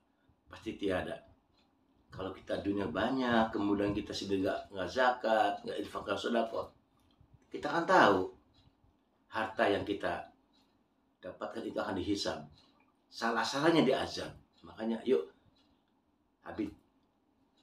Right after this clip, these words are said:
sepribadi saya ngajak pada ente, Sohib, demikian harusnya adanya, harus adanya demikian. Saya mengajak ente,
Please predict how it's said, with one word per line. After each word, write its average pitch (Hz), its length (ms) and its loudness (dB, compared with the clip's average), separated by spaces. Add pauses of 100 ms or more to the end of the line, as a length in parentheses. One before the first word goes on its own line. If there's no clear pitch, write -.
(720)
sepribadi 95 600 2
saya 101 240 2
ngajak 226 260 6 (720)
pada 80 200 -10
ente, 104 240 -4
Sohib, 113 440 4 (1040)
demikian 104 480 -6
harusnya 87 400 -10 (160)
adanya, 80 360 -12 (120)
harus - 320 -2
adanya 101 280 2
demikian. 90 400 -6 (920)
Saya 104 320 -2
mengajak 107 480 2
ente, 95 400 -6